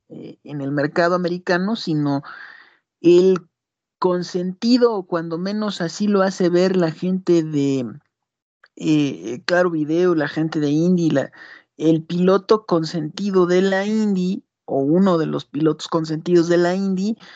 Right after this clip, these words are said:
que los representa bien y que ahora los va a representar en, en, en, en Fórmula uno, ¿no?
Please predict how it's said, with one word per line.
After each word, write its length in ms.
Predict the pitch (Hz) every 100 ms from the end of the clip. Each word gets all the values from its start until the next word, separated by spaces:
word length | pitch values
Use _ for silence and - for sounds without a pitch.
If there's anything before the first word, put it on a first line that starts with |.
| - - _ _ _ _ -
que 160 | 180
los 260 | 170 165 156
representa 800 | 170 160 165 165 196 208 220 220
bien 320 | 220 220 233
y 120 | 175
que 120 | -
ahora 260 | 156 170 202
los 300 | 185 151 151
va 80 | 180
a 40 |
representar 800 | 220 214 156 151 143 147 240 277
en, 160 | 196 160
en, 320 | 170 156 147 -
en, 600 | 147 143 135 135 139 139
en 120 | 151
Fórmula 440 | 160 160 160 160 156
uno, 320 | 175 151 143
¿no? 220 | 185